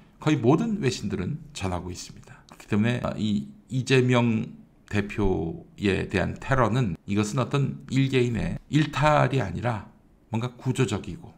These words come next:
맥락이 있는 그런 테러가 아니겠는가라고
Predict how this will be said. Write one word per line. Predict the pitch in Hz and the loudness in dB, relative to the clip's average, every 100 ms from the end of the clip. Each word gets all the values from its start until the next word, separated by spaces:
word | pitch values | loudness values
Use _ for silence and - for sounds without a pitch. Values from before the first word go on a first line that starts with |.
| - | -14
맥락이 | - 104 120 147 165 117 | -2 0 2 0 -4 -4
있는 | 101 123 156 101 - - - - - | -2 -2 -4 -6 -12 -20 -20 -20 -8
그런 | 120 127 | -6 -6
테러가 | - 123 127 | -4 -4 -2
아니겠는가라고 | 117 90 87 90 92 107 - _ - 98 101 165 170 | -2 -6 -8 -10 -12 -14 -18 _ -10 -6 -4 -6 -8